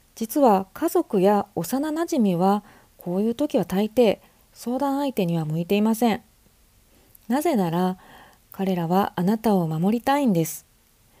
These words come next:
リスクを取らせたくないので、「そんなのやめなさい」とか、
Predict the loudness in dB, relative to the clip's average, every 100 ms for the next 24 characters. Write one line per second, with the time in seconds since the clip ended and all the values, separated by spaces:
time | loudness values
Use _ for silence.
0 | _ _ _ _ _ -2 -2 0 2 2
1 | 2 -2 -2 0 -2 0 0 2 0 0
2 | 0 0 -2 _ _ _ _ _ _ -6
3 | -2 0 0 0 0 2 2 0 -2 _
4 | _ -14 -10 0 2 2